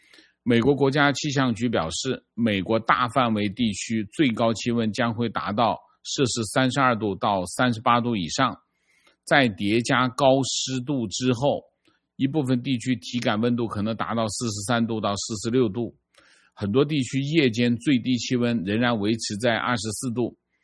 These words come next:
那么一部分大城市会超过二十七度。夜间闷热，人，人体难以恢复，会显著增加中暑、心血管疾病和死亡风险，所以大家小心。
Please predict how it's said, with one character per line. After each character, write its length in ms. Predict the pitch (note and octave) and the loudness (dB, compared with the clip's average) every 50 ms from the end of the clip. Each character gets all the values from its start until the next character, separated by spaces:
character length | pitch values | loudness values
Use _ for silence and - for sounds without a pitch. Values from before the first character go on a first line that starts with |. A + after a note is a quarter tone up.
| _ _ _ _ _ | _ _ _ _ _
那 140 | - A#2+ A#2+ | -6 0 2
么 200 | A#2+ A#2 A2+ A#2 | 2 4 2 2
一 140 | A2+ C#3 D3 | 2 0 -2
部 180 | C#3+ D3+ D#3 B2+ | -2 -2 -4 0
分 220 | A#2+ B2+ A#2 A#2 | 0 0 0 2
大 240 | A#2 - C#3+ C3+ C3 | 2 2 2 2 2
城 240 | A2 - G2+ G2 G#2 G2+ | -2 -2 -2 -2 -2 -4
市 200 | - - A#2 F#2+ | -4 -4 -6 -6
会 200 | - - A2 G2+ | -4 -2 -4 -4
超 240 | E2+ - - A#2+ A#2+ | -4 -4 -4 -4 -2
过 160 | A2+ B2 A2+ | -2 -2 -2
二 100 | A2+ A2 | -2 -2
十 140 | F#2+ A2 G#2 | -4 -6 -8
七 240 | F2+ - - B2+ A#2 | -8 -6 -4 -2 -2
度。 240 | A#2+ C#3 A#2+ - _ _ _ _ _ _ _ _ _ - | -2 -2 -6 -6 _ _ _ _ _ _ _ _ _ -4
夜 240 | D3 D3+ C#3+ C3 | 2 4 4 4
间 240 | A2+ G#2 B2+ C3 B2+ | 4 4 4 4 4
闷 260 | B2+ C3+ C3+ C3+ C#3 | 4 4 4 2 2
热， 320 | C#3+ D3+ D3+ C3 G2 - _ - | 2 2 2 2 0 -2 _ -8
人， 440 | F#2 G2 G#2+ A#2 C3 C3+ C3+ B2 - _ _ _ _ _ - | -4 0 2 2 2 2 0 -2 -4 _ _ _ _ _ -4
人 220 | - A2+ A2+ B2+ | 0 2 2 2
体 160 | A#2+ - G#2+ | 2 0 -2
难 240 | F#2+ F2 D#2+ F#2+ A2+ | -2 -2 0 2 2
以 120 | A#2 G#2 F#2 | 2 2 0
恢 240 | - - B2 B2 B2 | -2 0 2 2 2
复， 360 | A#2 - - D3+ B2 - _ _ _ _ _ - _ _ _ _ | 2 0 -8 -8 -8 -8 _ _ _ _ _ -20 _ _ _ _
会 920 | - - C3+ B2 A#2 A2+ A2 G#2+ G#2 G2+ G2 G2 F#2+ F#2+ F#2 F#2 F#2+ F#2 - | -2 4 6 6 6 6 6 4 2 2 0 0 0 -2 -2 -4 -4 -6 -10
显 440 | - - - - - A2 F2+ E2+ E2 | -10 -6 -4 0 0 0 0 -2 -4
著 280 | F2 - D#3 C#3+ B2 A2 F2+ | -4 -2 0 0 0 0 0
增 280 | - B2+ B2 A#2+ A#2+ | 0 0 2 2 0
加 420 | A2+ C3 B2 A2+ A2 G#2+ A2+ - - _ _ _ - | 0 0 0 0 0 -2 -4 -8 -14 _ _ _ -6
中 400 | - D#3 C#3+ B2+ A2+ G#2+ G2+ F2+ | -2 0 0 0 0 -2 -4 -6
暑、 440 | - - - - E2 C#2+ A#1+ - _ - | -10 -12 -16 -14 -14 -14 -16 -16 _ -14
心 320 | - - - C#3+ C#3 C3+ | -10 -6 -2 0 0 0
血 260 | B2 - C#3+ B2 G#2+ F2+ | 0 0 0 0 0 -2
管 340 | E2 - E2+ D#2+ C#2+ C#2 C#2 | -4 -6 -8 -6 -6 -8 -8
疾 200 | - - A#2+ A2 | -6 -4 -2 -2
病 300 | G#2+ C3+ C3+ A#2+ - _ _ _ _ _ | -2 -2 -2 -4 -4 _ _ _ _ _
和 160 | _ - A2 | _ -6 -4
死 160 | G2 - - F2+ | -4 -4 -4 -4
亡 140 | D#2+ D#2+ D#2+ | -4 -4 -4
风 160 | E2 F#2+ F#2+ | -4 -4 -4
险， 220 | F2+ - D#2 - - _ | -4 -6 -8 -10 -12 _
所 160 | - - G2+ | -8 -4 -4
以 120 | G2 G2 | -4 -2
大 180 | E2+ - G2+ G2+ | 0 0 0 0
家 180 | F#2 F#2+ F#2 | 0 0 -2
小 180 | F#2 - E2 C2+ | -2 -4 -6 -8
心。 280 | - - - F2+ F2 G2+ | -8 -6 -6 -6 -6 -8